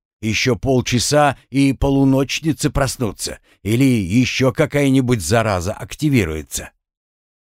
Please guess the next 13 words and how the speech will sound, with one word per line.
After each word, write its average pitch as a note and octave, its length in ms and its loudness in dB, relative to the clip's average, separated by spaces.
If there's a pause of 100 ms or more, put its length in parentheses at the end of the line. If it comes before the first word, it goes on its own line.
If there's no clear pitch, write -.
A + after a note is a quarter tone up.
(280)
«Точно!» — F#2+ 580 0 (160)
спохватился G2 800 -4
Игнат. F2 460 -6 (440)
«Вам A2+ 360 0
помог, A2+ 540 0 (120)
теперь D3+ 360 -2
надо C#3 240 -2
проверить, C3+ 540 0
как - 280 -2
подопечные A2 800 0
мои. F2 360 -4 (240)
И A#2 260 2
Димка». G#2 640 -6